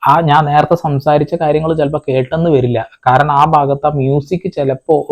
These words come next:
കോപ്പിറൈറ്റ് അടിക്കാൻ സാധ്യതയുണ്ട്, വേറെ ആളുകളുടെ വീഡിയോ ആണല്ലോ, നമ്മളത് റിയാക്ട് ചെയ്തു, അത്രയേ ഉള്ളൂ. ഓക്കെ, ഇപ്പൊ ദാസേട്ടനും അതേപോലെ തന്നെ ഈ രേണുകയും ചെയ്ത ഈ ഒരു വീഡിയോ നല്ല ക്വാളിറ്റിയിൽ നല്ല വൃത്തിയിൽ ചെയ്തിട്ടുണ്ട്.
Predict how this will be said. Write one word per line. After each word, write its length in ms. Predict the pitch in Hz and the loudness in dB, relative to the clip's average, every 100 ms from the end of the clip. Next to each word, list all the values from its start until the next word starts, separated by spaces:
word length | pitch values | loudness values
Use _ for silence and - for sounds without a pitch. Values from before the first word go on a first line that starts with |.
| 151 | 2
കോപ്പിറൈറ്റ് 360 | 139 139 127 | 2 2 0
അടിക്കാൻ 220 | 127 127 110 | -2 -6 -4
സാധ്യതയുണ്ട്, 520 | 110 117 127 127 113 113 - - _ | -2 2 2 2 0 -4 -8 -20 _
വേറെ 200 | 117 120 | -2 0
ആളുകളുടെ 420 | 131 123 123 120 120 | 2 4 2 2 0
വീഡിയോ 220 | 113 113 120 | 2 2 0
ആണല്ലോ, 240 | 110 110 113 135 | -2 -6 -8 -4
നമ്മളത് 220 | 139 151 | 0 2
റിയാക്ട് 280 | 151 143 143 | 2 -2 0
ചെയ്തു, 160 | 175 156 | 0 2
അത്രയേ 240 | 160 160 151 | 0 2 4
ഉള്ളൂ. 300 | 123 110 107 - _ - | 4 2 -2 -8 _ -4
ഓക്കെ, 140 | 196 127 - _ 185 | 0 0 -2 _ 0
ഇപ്പൊ 180 | 175 262 226 156 | 4 4 4 2
ദാസേട്ടനും 760 | 156 180 175 220 208 202 175 202 170 | 4 4 4 0 2 2 0 0 0
അതേപോലെ 460 | 147 165 151 139 139 | 2 2 2 0 -2
തന്നെ 240 | 143 147 175 156 151 | -4 -4 -4 -2 0
ഈ 40 | 151 143 | 0 0
രേണുകയും 640 | 131 131 156 165 131 143 135 | 0 0 0 2 0 0 -2
ചെയ്ത 180 | 123 135 - | -2 -2 0
ഈ 100 | 147 | 2
ഒരു 180 | 147 135 127 | 4 2 0
വീഡിയോ 360 | 113 117 110 110 - _ _ _ - | -2 -2 -2 -4 -8 _ _ _ 0
നല്ല 140 | 190 226 - | 2 2 0
ക്വാളിറ്റിയിൽ 600 | 170 135 139 156 147 170 143 | 0 4 4 4 4 4 6
നല്ല 120 | 147 147 | 4 2
വൃത്തിയിൽ 380 | 139 - 190 180 | 2 2 2 4
ചെയ്തിട്ടുണ്ട്. 380 | 139 127 120 | 4 4 0